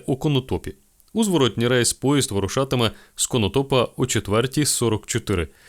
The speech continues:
прибуття до Харкова о дев'ятій сорок чотири. Маршрут буде обслуговувати Д П К Р три із вагонами першого та другого класу. Вартість квитків за повним маршрутом від ста шістдесяти двох гривень.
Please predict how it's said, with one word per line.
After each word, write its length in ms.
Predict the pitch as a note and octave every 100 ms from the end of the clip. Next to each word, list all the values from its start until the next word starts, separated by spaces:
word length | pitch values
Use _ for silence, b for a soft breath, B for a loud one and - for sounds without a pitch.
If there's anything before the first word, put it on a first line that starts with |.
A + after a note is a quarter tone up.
| B -
прибуття 420 | C#3+ B2+ B2+ F2
до 120 | E2+
Харкова 580 | - C#3+ D3+ C#3 B2+ G#2+ -
о 120 | D#3+
дев'ятій 720 | A#2 F2+ F2+ G2 G2+ C3 A#2+ -
сорок 460 | - - G2+ F2+
чотири. 420 | - G#2+ G#2+ F2 - _ _ - B B B -
Маршрут 260 | D3 A3+
буде 200 | D#3+ C#3
обслуговувати 880 | A#2+ - B2+ C3 D3+ D3+ C#3 C#3 A#2+
Д 160 | A2 A#2+
П 140 | A2+
К 140 | - A#2
Р 180 | G2
три 280 | F2+ - C3+
із 220 | B2+ A2
вагонами 540 | G2 G2 B2 B2 A2+ F#2+ - _
першого 480 | A#2+ G#2+ - B2+ C3+
та 320 | C3+ G#2+ G2 -
другого 480 | F#2+ A#2 G#2+ G#2
класу. 420 | G#2+ A2 E2 - - _ _ _
Вартість 440 | A2+ C#3 - G2+ -
квитків 440 | A#2 - F#3 D#3 -
за 180 | C3+
повним 360 | C3 B2+ G2+ F#2+
маршрутом 500 | F2+ - F3 E3+ C3+ B B B
від 160 | A2+ A2+
ста 300 | - A#2+ C3+
шістдесяти 580 | - C3+ A2+ G2+ G2 C3
двох 380 | F#2+ G2+ G2+ -
гривень. 420 | G#2+ F2+ F#2 E2